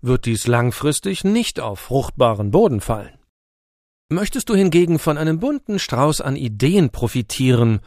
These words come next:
solltest du deine eigenen Gedanken erst einmal hinten anstellen und einfach nur neugierig sein. Ansonsten änderst du nicht deinen Führungsstil, sondern nur die Art und Weise, wie du deine Lösungen von oben herab durchsetzt.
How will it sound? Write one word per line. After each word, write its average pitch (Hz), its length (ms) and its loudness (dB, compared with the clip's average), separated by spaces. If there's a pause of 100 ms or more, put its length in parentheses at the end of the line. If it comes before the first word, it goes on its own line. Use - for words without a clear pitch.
(300)
solltest 120 380 -2
du 139 40 0
deine 120 300 -2
eigenen 131 320 0
Gedanken 160 460 0
erst 127 280 -4
einmal 139 220 0
hinten 170 300 -2
anstellen 123 560 0 (320)
und 139 160 -4
einfach 208 340 -4
nur 202 300 -2 (100)
neugierig 123 680 0
sein. 95 320 -4 (920)
Ansonsten 156 640 2
änderst 143 360 -2
du 117 120 -2
nicht 120 340 -2
deinen 104 240 -4
Führungsstil, 127 720 0 (400)
sondern 131 320 2
nur 151 100 6
die 151 160 0
Art 120 160 -2
und 117 160 2
Weise, 123 380 4
wie 139 100 0
du 147 140 0
deine 113 240 -2
Lösungen 123 480 2
von 101 320 -8
oben 208 400 -4
herab 101 500 -2
durchsetzt. - 760 0